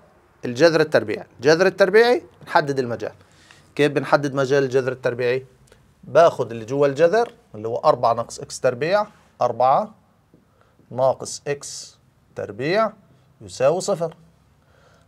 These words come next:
أربعة ناقص إكس تربيع يساوي صفر، هتطلع إكس بتساوي اتنين وإكس بتساوي سالب اتنين على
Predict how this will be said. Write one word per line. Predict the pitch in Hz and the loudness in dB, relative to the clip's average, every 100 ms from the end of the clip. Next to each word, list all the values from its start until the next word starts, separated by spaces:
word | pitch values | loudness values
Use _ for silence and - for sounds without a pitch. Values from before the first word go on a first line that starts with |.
| _ | _
أربعة | 214 233 226 196 | 4 6 6 6
ناقص | 202 - | 4 -2
إكس | 190 - | -8 0
تربيع | 160 156 151 | 0 2 -2
يساوي | 151 143 | -2 -4
صفر، | 180 202 359 | -4 -2 -2
هتطلع | 330 165 143 - | -4 0 0 0
إكس | - - - _ _ | -6 -12 -16 _ _
بتساوي | 107 - 143 131 110 - - | -18 -10 0 0 0 -8 -20
اتنين | - 143 175 247 254 _ _ _ | -12 -6 -4 -6 -10 _ _ _
وإكس | 117 147 156 156 - - _ _ _ _ _ _ _ | -10 -2 -2 -4 -12 -16 _ _ _ _ _ _ _
بتساوي | 113 - 135 131 135 | -18 -4 0 2 0
سالب | - 123 107 | -2 -2 -2
اتنين | 107 98 95 - _ _ _ _ _ _ _ - | -12 -16 -18 -20 _ _ _ _ _ _ _ -4
على | 143 165 123 | 2 4 4